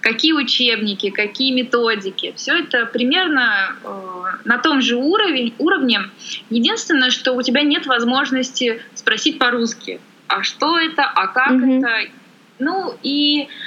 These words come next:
Speaker 1: конечно, педагоги, а, охотно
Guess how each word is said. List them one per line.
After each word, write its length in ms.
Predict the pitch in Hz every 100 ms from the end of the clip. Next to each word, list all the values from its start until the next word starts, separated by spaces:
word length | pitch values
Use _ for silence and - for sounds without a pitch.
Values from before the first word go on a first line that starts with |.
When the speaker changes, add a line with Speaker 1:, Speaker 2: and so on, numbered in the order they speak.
| - -
Speaker 1:
конечно, 420 | 254 285 415 359
педагоги, 800 | - 220 226 247 403 277 220 196 - - - - - -
а, 640 | 202 196 196 190 185 175 - - - - _ - - -
охотно 840 | 262 - 330 392 302 254 214 190